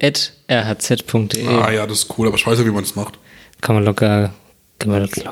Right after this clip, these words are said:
Speaker 2: Ja, kann man, ist ja bei vielen so. Podcast ufo hat ja auch, äh, podcast at ufo oder sowas, glaub ich.
Speaker 1: Ich hab auch einen Arbeitskollegen, der hat Vorname at nachname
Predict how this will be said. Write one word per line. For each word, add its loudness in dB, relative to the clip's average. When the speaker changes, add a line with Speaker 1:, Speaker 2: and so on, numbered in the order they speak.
Speaker 2:
Ja, -4
kann 0
man, 2
ist -2
ja 2
bei -2
vielen -4
so. -6
Podcast -2
ufo -4
hat -4
ja -2
auch, -4
äh, -6
podcast -4
at -8
ufo -8
oder -6
sowas, -10
glaub -14
ich. -14
Speaker 1:
Ich 2
hab 2
auch 4
einen 4
Arbeitskollegen, 4
der 4
hat 0
Vorname 4
at 0
nachname 2